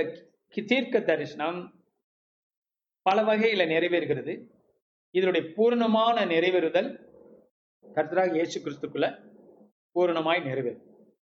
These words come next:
அந்த காலங்களிலும் நிறைவேறிச்சு, நிறைவேறிச்சு சின்ன வகையில. எப்படின்னா, actually அந்த கன்னிகை என்கிற கிரேக், அஹ், ஹீப்ரு வார்த்தை, அது வந்து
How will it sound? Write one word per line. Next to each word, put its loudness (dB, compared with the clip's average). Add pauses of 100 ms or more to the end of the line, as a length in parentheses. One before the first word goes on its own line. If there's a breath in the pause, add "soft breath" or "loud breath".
(920)
அந்த 2
காலங்களிலும் 2
நிறைவேறிச்சு, 0 (220)
நிறைவேறிச்சு 0 (840)
சின்ன 2
வகையில. 0 (240)
எப்படின்னா, 2 (1800)
actually 0
அந்த 2 (920)
கன்னிகை 2 (360)
என்கிற 0 (240)
கிரேக், 0 (120)
அஹ், 2
ஹீப்ரு 0
வார்த்தை, 0 (2000)
அது 0
வந்து 0